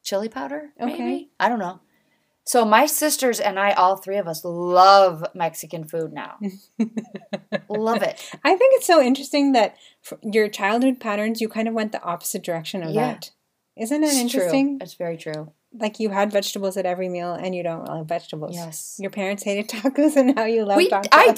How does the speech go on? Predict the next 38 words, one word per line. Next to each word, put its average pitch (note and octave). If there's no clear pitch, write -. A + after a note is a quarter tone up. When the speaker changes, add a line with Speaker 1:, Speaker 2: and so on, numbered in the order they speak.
Speaker 1:
I'm C#4+
gonna D#4+
give C4+
you C#4
one C4+
more E4
example. G#3+
We A3
had A3
spaghetti F#3+
at F3+
least F3
once E3+
a E3+
week, D#3+
if E3
not D#3+
more E3
than D#3
that, D3+
'cause D#3
my D#3
dad D#3
loved D#3+
his D#3+
pasta. -
Maybe F#3
once F3
a, E3
once E3+
a -
month, D#3+
I D#3+
will D#3
make D#3
Speaker 2:
On G3
Speaker 1:
spaghetti. -
Speaker 2:
spaghetti? F#3